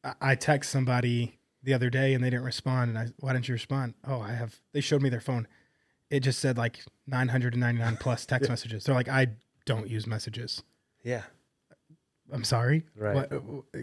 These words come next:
Speaker 1: can you explain?" <laughs> Like,
Speaker 2: <laughs> Right.
Speaker 1: no, they're like, "I just, everything's through apps."
Speaker 2: Right.
Speaker 1: And so one thing you just said, I think is huge for parents. So in, in my opinion,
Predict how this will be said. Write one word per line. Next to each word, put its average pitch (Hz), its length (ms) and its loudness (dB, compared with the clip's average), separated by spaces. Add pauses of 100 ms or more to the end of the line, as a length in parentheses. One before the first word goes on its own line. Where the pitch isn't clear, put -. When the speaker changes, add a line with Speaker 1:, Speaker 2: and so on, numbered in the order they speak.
(120)
Speaker 1:
can 147 100 4
you 143 100 6
explain?" 139 500 2
<laughs> - 40 -4
Like, 160 260 6
Speaker 2:
<laughs> - 0 -
Right. 143 80 2 (260)
Speaker 1:
no, 208 120 6
they're 175 160 8
like, 143 160 4
"I 143 100 2
just, 131 300 -4
everything's 156 320 2
through 160 180 2
apps." - 340 -6 (240)
Speaker 2:
Right. 107 300 -4 (180)
Speaker 1:
And 131 600 6 (520)
so 139 420 6
one 156 260 6
thing 143 140 4
you 135 100 6
just 127 200 0
said, 113 440 0
I 123 100 4
think 123 240 0
is 120 140 -2
huge 135 240 4
for 139 100 6
parents. 107 380 -2
So 110 380 2 (1200)
in, 147 440 6 (180)
in 170 200 6
my 160 220 4
opinion, 101 500 2